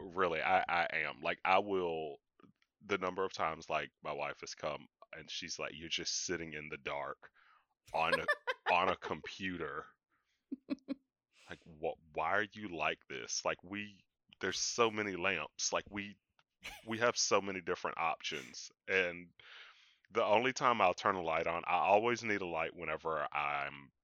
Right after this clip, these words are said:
Speaker 1: gonna eat something. I hate eating in the dark.
Speaker 2: Oh, sure.
Speaker 1: I
Speaker 2: Yeah.
Speaker 1: hate eating in the dark, but everything else, like when you said you, you're a fan of natural light, I'm like, "I'm not even a fan of natural light." I just,
Speaker 2: <laughs>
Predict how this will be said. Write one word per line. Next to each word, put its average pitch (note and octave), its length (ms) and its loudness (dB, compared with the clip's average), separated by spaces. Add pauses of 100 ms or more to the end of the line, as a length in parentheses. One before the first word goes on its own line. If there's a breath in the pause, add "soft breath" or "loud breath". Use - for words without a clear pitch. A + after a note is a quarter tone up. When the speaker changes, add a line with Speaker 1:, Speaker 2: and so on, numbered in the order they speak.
Speaker 1:
gonna C#2+ 460 -4 (160)
eat E2+ 220 -8
something. D2 420 -4
I D#2+ 80 0
hate G#2 380 -4 (240)
eating D2+ 460 -8 (100)
in E2 200 -8
the D2+ 140 -12
dark. D2 320 -4 (1000 soft breath)
Speaker 2:
Oh, G3+ 200 2
sure. - 240 -4
Speaker 1:
I - 40 0
Speaker 2:
Yeah. E2 60 0
Speaker 1:
hate A2 260 0
eating A2 260 6
in G2 140 6
the G2 80 0
dark, F2+ 320 6 (120)
but E2+ 240 2
everything G2+ 540 0
else, F2 220 0 (320 loud breath)
like G2 160 10
when G#2 100 0
you A2+ 140 -8
said G#2 340 4
you, F#2 300 -8
you're F#2+ 220 4
a F#2+ 40 2
fan F#2 320 2
of E2+ 100 -2
natural E2+ 460 2
light, G2+ 320 6
I'm G2 140 -4
like, F#2 180 -2
"I'm G#2+ 140 0
not C3 180 4
even A2+ 220 0
a F#2+ 40 0
fan F#2 280 2
of - 120 -8
natural E2 400 -2
light." D2+ 220 0 (100)
I F2+ 120 -2
just, - 500 4
Speaker 2:
<laughs> - 320 -10